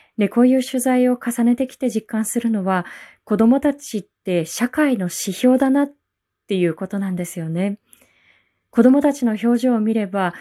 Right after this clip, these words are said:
その社会がどんな姿をしているのかっていうことがわかるし、で、子供の表情を見て、その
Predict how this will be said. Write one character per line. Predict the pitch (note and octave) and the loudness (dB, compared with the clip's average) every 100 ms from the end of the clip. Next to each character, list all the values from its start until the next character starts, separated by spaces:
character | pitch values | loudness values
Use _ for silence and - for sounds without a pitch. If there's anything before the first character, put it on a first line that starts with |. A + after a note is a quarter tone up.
| - | -18
そ | - A3+ | -4 0
の | A#3 | 0
社 | - - | 0 -4
会 | A#3+ A#3+ G#3 | -2 -2 -2
が | E3 | -4
ど | - G#3 | 0 4
ん | B3+ | 4
な | C#4 | 4
姿 | - A#3 F#3+ G3+ | 0 0 0 -2
を | |
し | F3+ - | -4 -6
て | G3 | -6
い | |
る | G3+ | -4
の | G3 | -4
か | F#3 | -6
っ | E3 _ | -10 _
て | - | -12
い | F3+ | -10
う | |
こ | F#3+ | -8
と | G3 | -6
が | F3+ | -6
わ | E3+ | -6
か | - | -6
る | G3 | -6
し、 | F3+ - F3+ F3 - - - _ _ | -6 -4 -4 -4 -10 -20 -20 _ _
で、 | G#3+ | -2
子 | A3+ | 2
供 | A3+ A#3+ | 4 6
の | B3 | 4
表 | A#3+ B3 | 2 0
情 | B3 B3+ | 0 0
を | A3+ | 0
見 | G#3+ | -2
て、 | - G#3+ F#3+ | -4 -6 -6
そ | - | -4
の | G#3+ A#3 A#3 | 0 0 0